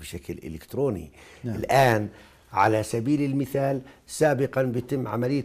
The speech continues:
Speaker 1: تصوير تقرير ما حتى يصل ويتم إرساله،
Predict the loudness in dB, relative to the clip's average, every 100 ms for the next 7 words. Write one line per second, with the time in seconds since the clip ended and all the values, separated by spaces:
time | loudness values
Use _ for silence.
0 | -4 -8 -4 -2 -2 0 -2 2 2 2
1 | 0 0 0 -2 -4 0 0 0 0 0
2 | 0 0 0 -2 -4 -2 0 0